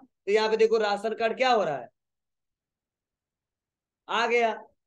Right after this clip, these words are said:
अब इसी को हमको print करना है। कितना unit है इसमें, चार। और कार्ड धारक का नाम, ठीक है, कार्ड का प्रकार, ये सब बता दिया। अब इसी को हमको print करना है, ठीक है। बस कर, करेंगे क्या,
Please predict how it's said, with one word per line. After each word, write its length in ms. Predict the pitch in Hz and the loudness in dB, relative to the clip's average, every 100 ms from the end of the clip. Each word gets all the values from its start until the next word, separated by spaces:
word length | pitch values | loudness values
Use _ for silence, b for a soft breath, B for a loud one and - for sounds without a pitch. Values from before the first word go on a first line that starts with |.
| - | -4
अब 120 | 214 | -2
इसी 240 | 226 226 262 | -2 -2 0
को 100 | 262 | 2
हमको 180 | 254 | 2
print 280 | 254 233 254 | 2 2 0
करना 280 | 240 240 226 | 2 2 4
है। 160 | 220 208 | 2 2
कितना 280 | 208 220 269 | -2 -2 -2
unit 280 | 269 269 269 | 0 0 2
है 80 | 262 | 0
इसमें, 380 | 220 202 147 117 _ _ _ _ _ - - - _ _ - | 0 -6 -6 -12 _ _ _ _ _ -20 -20 -20 _ _ -4
चार। 560 | 208 208 196 156 123 - _ _ - | 2 4 4 2 -4 -10 _ _ -4
और 320 | 190 208 208 202 _ _ 196 | 0 2 0 -4 _ _ -2
कार्ड 200 | 208 190 | -2 0
धारक 360 | 202 214 220 | 0 0 0
का 100 | 214 208 | -2 -2
नाम, 480 | 214 214 214 214 214 - _ _ _ | -2 0 -2 -2 -8 -18 _ _ _
ठीक 140 | 190 190 | -6 2
है, 340 | 220 214 190 147 - | 2 4 0 -4 -8
कार्ड 300 | 190 208 214 | -4 -2 -2
का 80 | 214 | -4
प्रकार, 720 | 208 208 202 208 214 214 208 202 _ - | -4 -4 -4 -2 0 0 -2 -8 _ -2
ये 120 | 208 | -2
सब 240 | 214 247 | 0 -2
बता 300 | 202 214 196 160 | -2 -2 -2 -4
दिया। 300 | 147 131 117 - _ _ 180 | -8 -10 -10 -16 _ _ 0
अब 120 | 214 | 2
इसी 240 | 220 254 | 2 0
को 100 | 247 | 2
हमको 200 | 247 233 247 | 2 2 0
print 340 | 226 254 220 | 2 2 4
करना 340 | 226 214 208 202 | 4 6 4 6
है, 300 | 180 143 117 _ _ _ - | 4 2 -4 _ _ _ -2
ठीक 160 | 214 | 2
है। 100 | 220 220 | 2 2
बस 240 | 214 214 | 0 0
कर, 240 | 220 220 208 | 0 0 2
करेंगे 460 | 220 247 247 226 | 0 2 4 2
क्या, 240 | - 170 | 2 -2